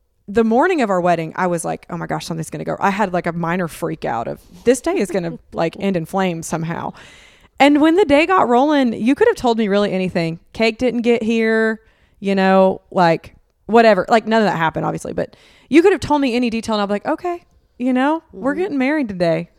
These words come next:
Speaker 1: So, and that, I think I just expected to be, like, so concerned and, and, like, downstairs in the reception area, like, pointing fingers and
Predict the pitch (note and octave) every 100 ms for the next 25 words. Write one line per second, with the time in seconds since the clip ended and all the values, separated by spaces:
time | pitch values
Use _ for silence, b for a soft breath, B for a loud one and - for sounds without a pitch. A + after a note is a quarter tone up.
0 | _ _ - - B3 - B B C#4+ E4+
1 | A4+ - E4 A4+ A4 E4 C4 C4 A3 -
2 | - G3+ G3 F#3 F#3 F3 F3 E3+ D#3+ D#3+
3 | - - - F3 F#3+ B3 - F3+ F3 F3
4 | E3+ D#3+ D#3+ - - F#3+ F3+ E3 D#3+ _
5 | - E3 F3 F#3 - F#3 F3 F3 F3+ F3
6 | E3+ E3+ - D#3+ - D#3+ D3 D3+ C#3+ C#3
7 | D3 - F#3 E3 D#3+ D#3+ D#3+ D#3 D#3+ A#2